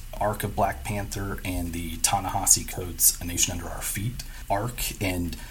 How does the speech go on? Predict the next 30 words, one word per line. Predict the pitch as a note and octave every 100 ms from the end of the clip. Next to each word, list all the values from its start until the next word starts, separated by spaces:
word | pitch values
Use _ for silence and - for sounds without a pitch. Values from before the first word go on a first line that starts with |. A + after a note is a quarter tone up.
| - -
both | A#2 A#2+
of | G#2
those, | G2+ F#2+ - -
one, | G#2 A2+ A2 G2+
are | F#2
just | F#2 - F#2
great | F2+ F2 F2 - - - - -
graphic | F#2 F2 - F2+
novels, | F2+ F#2 G#2 G#2+ - - B2
um, | F2+ F2 D#2 D#2+ A#2+ B2 - -
great | G#2 G2+
things | - G#2 -
to | -
read, | F2 G2+ F#2+ -
but | A#2+ G2+ - - - - -
Carlotta | - A2 G#2 G#2+
and | G2 F#2
Maurice, | F2 F2 F2 - - - - - F#2
we've | F#2
had | - F#2+
them | F2+ F2
at | E2+
different | F2 - E2+ E2+ -
Indiana | F#2 F2+ F2 F2
Sciences | - F2 E2+ E2+
events | E2 E2
before. | - - G2 F#2+ G#2+ - - -
They | G2+ F#2
are | F#2
amazing | E2 F2 F#2 F#2 F#2+ G2 F#2+ F#2+